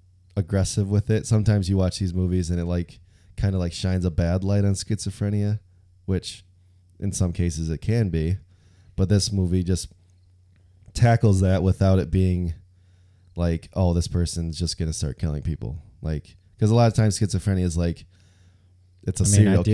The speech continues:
Speaker 1: killer.
Speaker 2: with a lot of people who have schizophrenia,
Speaker 1: Yeah,
Speaker 2: so. <laughs>
Speaker 1: but, like, a lot of horror movies, you think, like,
Speaker 2: Yeah.
Speaker 1: they're like, "Oh, this is why he's killing people, 'cause he has,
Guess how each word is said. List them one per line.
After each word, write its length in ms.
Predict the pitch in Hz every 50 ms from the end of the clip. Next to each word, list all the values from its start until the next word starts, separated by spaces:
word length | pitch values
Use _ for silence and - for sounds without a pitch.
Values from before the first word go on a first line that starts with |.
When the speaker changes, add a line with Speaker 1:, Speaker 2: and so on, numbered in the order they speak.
| 104 101
Speaker 1:
killer. 80 | 101 101
Speaker 2:
with 120 | 98 90
a 60 | 95 95
lot 220 | 92 92 95 95
of 60 | 95 87
people 260 | 95 90 - - 92
who 60 | 90
have 100 | 87 87
schizophrenia, 460 | - - 95 - - - - 101 107
Speaker 1:
Yeah, 240 | 123 120 92 80 78
Speaker 2:
so. 160 | - - 135 127
<laughs> 180 | 104 - -
Speaker 1:
but, 140 | 139 135 131
like, 160 | 131 131 123
a 40 | 127
lot 180 | 123 127 127 120
of 80 | 117 107
horror 240 | 123 139 156 147
movies, 300 | 117 107 104 110 113 101
you 80 | 107 107
think, 280 | - - 107 104 92 113
like, 120 | 101 92 107
Speaker 2:
Yeah. 120 | 107 104
Speaker 1:
they're 120 | 107 104 101
like, 200 | 98 95 92 -
"Oh, 160 | - 110 104 98
this 200 | 101 101 - -
is 100 | 95 90
why 140 | 92 92 90
he's 100 | 87 87
killing 280 | - - 101 95 92 82
people, 240 | 87 85 80 80 76
'cause 160 | - 82 80
he 80 | 85 85
has, 220 | 82 78 76 -